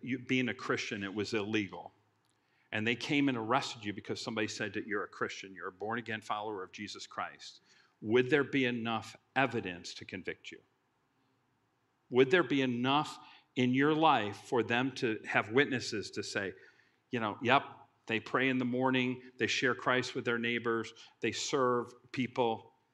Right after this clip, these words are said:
all of those things? Or would they say, "Ah, we just couldn't find enough"? So yeah, they carry a Bible, but that's, that's about all we could find.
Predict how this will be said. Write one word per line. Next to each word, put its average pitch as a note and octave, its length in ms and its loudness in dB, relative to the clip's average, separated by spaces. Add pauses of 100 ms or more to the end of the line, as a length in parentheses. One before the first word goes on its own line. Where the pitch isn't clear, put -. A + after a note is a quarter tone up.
(240)
all C#3 240 2
of A#2+ 120 -2
those A#2 260 -4
things? G#2 480 -6 (360)
Or C#3 260 2
would B2+ 220 -2
they A#2 140 -2
say, A2 400 -4 (240)
"Ah, C3+ 220 -8
we A#2+ 80 -10
just - 360 -8
couldn't C3+ 280 -4
find A#2 260 -4
enough"? E2 480 -14 (1200)
So C3 80 -4
yeah, A#2 360 0 (140)
they A#2+ 100 -2
carry C#3 300 2
a G#2 40 2
Bible, G#2+ 460 0
but F#2+ 140 -8
that's, - 400 -8
that's A2+ 180 -10
about G2+ 260 -6
all F#2+ 240 -2
we F#2+ 80 -10
could - 180 -14
find. D2+ 280 -16